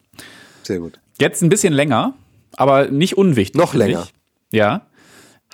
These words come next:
Speaker 2: Heit und Keit und Ung und Schaft, Tum und Nis und Chen und Lein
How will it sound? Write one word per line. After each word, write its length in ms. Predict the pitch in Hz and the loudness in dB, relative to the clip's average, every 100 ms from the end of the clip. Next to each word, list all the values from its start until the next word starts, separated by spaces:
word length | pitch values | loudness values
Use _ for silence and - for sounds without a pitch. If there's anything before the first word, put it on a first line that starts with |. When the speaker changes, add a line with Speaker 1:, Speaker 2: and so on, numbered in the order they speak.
| - | -2
Speaker 2:
Heit 340 | 147 233 - | 0 -2 -4
und 280 | - 139 117 | -2 -2 -2
Keit 400 | - 131 139 156 - | -4 -2 -2 -4 0
und 260 | 123 117 - | 0 0 0
Ung 240 | 147 143 | 2 2
und 300 | 131 113 101 - | 0 -2 -4 -6
Schaft, 540 | - 123 - - - _ _ | -4 -2 -2 -6 -20 _ _
Tum 380 | - 190 240 269 | -4 0 0 0
und 320 | 156 151 - | 0 0 -2
Nis 300 | 143 180 - | -2 -2 -2
und 220 | - 120 - | 0 0 0
Chen 360 | - 135 139 | -2 -2 -2
und 260 | - 110 98 | -4 -6 -4
Lein 520 | 107 110 113 135 214 | -2 0 2 2 0